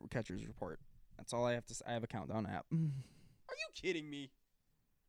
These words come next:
Speaker 1: Hundred seven days until pitchers and catchers report.
Speaker 2: You really gotta change that background, though.
Speaker 1: I do. I don't know how to. It's a, it's a cheap app. It's whatever. <laughs>
Speaker 2: They don't allow you to change
Speaker 1: I
Speaker 2: the
Speaker 1: think they d-, I didn't look too much into it.
Speaker 2: Hope
Speaker 1: But
Speaker 2: it's not under
Speaker 1: anyway,
Speaker 2: premium, I
Speaker 1: uh,
Speaker 2: think.
Speaker 1: yeah, congratulations to the Boston Red Sox.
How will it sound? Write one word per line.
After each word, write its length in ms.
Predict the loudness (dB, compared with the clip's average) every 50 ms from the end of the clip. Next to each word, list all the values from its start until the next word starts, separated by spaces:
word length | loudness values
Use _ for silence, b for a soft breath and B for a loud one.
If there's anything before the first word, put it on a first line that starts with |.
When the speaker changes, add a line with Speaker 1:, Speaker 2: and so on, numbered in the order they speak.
| _ _ 0
Speaker 1:
Hundred 260 | 4 6 6 6 6 6
seven 180 | 4 4 6 8
days 160 | 8 8 8
until 200 | 6 6 4 4
pitchers 300 | 4 4 2 2 2 0 0
and 60 | 0
catchers 300 | -2 -2 -2 -2 -4 -6 -4
report. 300 | -4 -2 0 -2 -2 -2 -2
Speaker 2:
You 80 | -2 -2 -2 -4 -8 -10 -10 -10 -14 -16 -12
really 140 | -10 -8
gotta 120 | -8 -8 -10
change 220 | -10 -12 -14 -12
that 120 | -12 -14 -12
background, 360 | -12 -12 -12 -12 -16 -18 -18 -20
though. 200 | -16 -4 2 4
Speaker 1:
I 60 | 4
do. 280 | 6 6 6 6 6 4 2
I 60 | 0
don't 100 | -2 -2
know 100 | -4 -4
how 160 | -4 -4 -4 -6
to. 200 | -4 -2 -2 -2
It's 140 | 0 0 -2
a, 80 | -4 -4 -4 -6
it's 140 | -8 -6 -6
a 60 | -6
cheap 260 | -10 -8 -8 -8 -6 -6
app. 220 | -6 -6 -6 -8 _ _ -20 -20 -18 -16 -14
It's 140 | -12 -10 -4
whatever. 340 | -4 -2 -2 -2 -4 -4 -6 -8 -10 -12
<laughs> 240 | -10 -10 -8 2 10
Speaker 2:
They 80 | 12 12 12
don't 160 | 12 6 2 -4
allow 240 | -4 -4 -4 -6
you 160 | -6 -8 -8 -10
to 100 | -10 -12 _ _ _ _ _ _ _ -12
change 180 | -10 -4 6 10
Speaker 1:
I 100 | 10 10
Speaker 2:
the 80 | 10
Speaker 1:
think 160 | 10 6 8
they 120 | 8 8 6
d-, 80 | 6 4 0
I 140 | 0 2
didn't 240 | 2 2 0 0 0
look 140 | 0 -4 -4
too 120 | -4 -4
much 200 | -2 -2 -2 -2
into 180 | -2 0 2 2
it. 60 | 0 2
Speaker 2:
Hope 100 | 4 10
Speaker 1:
But 80 | 10 12
Speaker 2:
it's 40 |
not 60 | 12 12
under 100 | 12 12
Speaker 1:
anyway, 300 | 12 12 10 10 8 6
Speaker 2:
premium, 380 | 4 0 -10 -8 -10 -10 0 10
I 40 | 12 12
Speaker 1:
uh, 300 | 12 12 12 12 12 12
Speaker 2:
think. 120 | 12 12
Speaker 1:
yeah, 160 | 12 12 12 12
congratulations 680 | 10 8 12 12 12 12 12 10 8 8 6 4 2 2
to 40 | 0
the 80 | 0
Boston 260 | 2 2 2 4 4 4
Red 140 | 4 4
Sox. 280 | 4 2 0 0 -2 -6